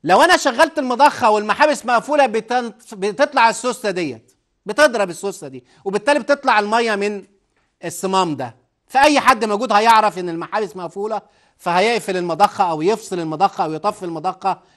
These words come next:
ويبدأ يظبط حاله ويفتح المحابس. تاني، صمام الأمان في رأيي أنا الشخصي من أهم الصمامات ومن أهم المحابس الموجود في الشبكة،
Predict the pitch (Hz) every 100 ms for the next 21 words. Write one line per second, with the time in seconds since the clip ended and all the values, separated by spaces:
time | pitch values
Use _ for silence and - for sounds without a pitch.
0 | _ 156 202 180 190 160 151 185 170 165
1 | 180 180 170 160 165 - 165 - _ _
2 | _ _ _ 170 165 139 123 98 _ _
3 | 185 151 101 _ _ _ _ _ _ _
4 | _ _ _ _ _ _ _ _ _ _
5 | 196 240 320 294 233 277 - 226 262 262
6 | 247 220 262 277 - 233 208 202 202 190
7 | 262 233 202 165 190 180 180 226 214 190
8 | 165 165 170 202 214 170 160 208 202 170
9 | 156 170 156 135 - 101 101